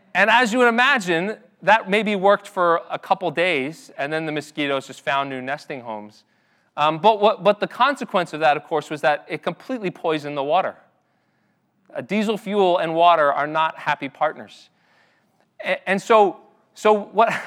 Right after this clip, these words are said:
what had to happen was, in order for the, the water, the, the ecosystem to be restored, is that the Army Corps of Engineers came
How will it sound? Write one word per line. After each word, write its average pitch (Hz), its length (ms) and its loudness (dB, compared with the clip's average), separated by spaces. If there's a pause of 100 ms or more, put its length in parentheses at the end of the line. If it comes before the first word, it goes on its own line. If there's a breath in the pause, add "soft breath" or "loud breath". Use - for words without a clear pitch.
what 233 140 6
had 226 180 2
to 208 80 2
happen 226 460 -2
was, 160 300 2
in 175 180 -6
order 240 200 2
for 226 160 -4
the, 175 300 2
the 175 100 -2
water, 196 420 4
the, 160 160 -4
the 175 220 -4
ecosystem 185 640 -6
to 143 80 -12
be 143 120 -10
restored, 156 600 -2 (280 soft breath)
is 156 80 -8
that 175 100 -6
the 180 60 0
Army 208 340 2
Corps 190 260 0
of 165 60 -2
Engineers 165 460 -6
came 151 540 -10